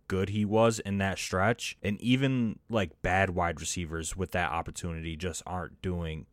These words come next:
what he did. So I take that into account more than anything. And then, I mean, we were talking about it pre-pod, but the competition is there, right? But it, it, it might not be that great. D J Chark is kind of a career bust. I know I've been high on him, but he has, he hasn't worked out. Josh Reynolds is, is the wide receiver three. He's, he's whatever.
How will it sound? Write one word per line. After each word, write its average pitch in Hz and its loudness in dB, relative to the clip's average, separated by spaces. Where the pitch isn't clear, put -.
what 80 -2
he 95 -2
did. 57 -8
So 104 2
I 104 4
take 117 0
that 101 4
into 101 0
account 98 2
more 95 2
than 85 -2
anything. 98 0
And 147 0
then, 135 4
I - -6
mean, 113 6
we 120 6
were 120 6
talking 127 8
about 107 8
it 92 0
pre-pod, 92 2
but 104 2
the 123 0
competition 123 6
is 92 2
there, 98 8
right? 98 6
But 104 2
it, - -4
it, 123 2
it 135 2
might 143 4
not 113 4
be 104 2
that 90 -2
great. 82 -2
D 120 4
J 113 4
Chark 104 2
is 98 -4
kind 95 0
of 98 2
a - -6
career 92 2
bust. 87 0
I 92 0
know 98 2
I've 92 2
been 92 -2
high 85 -2
on 85 -2
him, 87 -2
but 85 0
he 113 2
has, 110 6
he 135 2
hasn't 92 2
worked 78 -6
out. 80 -2
Josh 110 8
Reynolds 98 6
is, 92 0
is 101 0
the 98 -2
wide 95 2
receiver 95 -2
three. 87 -2
He's, 95 -2
he's 101 -2
whatever. 98 2